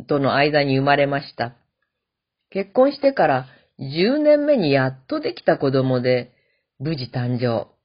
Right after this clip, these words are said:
しかも男の子だということで、葵の上の一家は歓喜に沸きました。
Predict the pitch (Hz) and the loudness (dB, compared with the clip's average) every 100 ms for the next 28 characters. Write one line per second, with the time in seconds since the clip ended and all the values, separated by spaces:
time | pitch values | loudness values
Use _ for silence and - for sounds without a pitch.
0 | - 147 - - 143 131 135 175 175 180 | -12 -10 -6 -2 2 2 2 2 4 4
1 | 165 143 139 139 139 147 147 151 147 139 | 4 2 2 2 2 2 0 -2 -2 0
2 | 127 139 _ _ _ - 135 143 160 165 | -2 -2 _ _ _ 0 4 6 4 4
3 | 160 139 131 139 165 - 139 135 135 185 | 2 4 2 0 -4 0 2 2 2 0
4 | 190 175 143 127 131 139 165 160 165 - | 0 -2 -2 2 0 0 -2 0 -2 -4
5 | 110 | -6